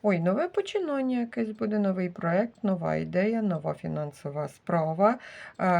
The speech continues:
на, в плані уже ви обдумуєте, заграєтесь бажанням і ось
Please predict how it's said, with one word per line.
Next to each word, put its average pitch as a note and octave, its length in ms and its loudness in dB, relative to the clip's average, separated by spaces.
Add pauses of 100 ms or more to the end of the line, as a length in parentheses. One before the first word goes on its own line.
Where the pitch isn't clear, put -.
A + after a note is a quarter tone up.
(360)
на, A3 440 0
в F#3+ 220 -2 (100)
плані B3+ 400 2
уже G#3 400 2
ви G3 380 2
обдумуєте, F3+ 880 -2
заграєтесь F3+ 800 0
бажанням F#3 680 0 (320)
і F#3+ 200 -2
ось A#3+ 260 0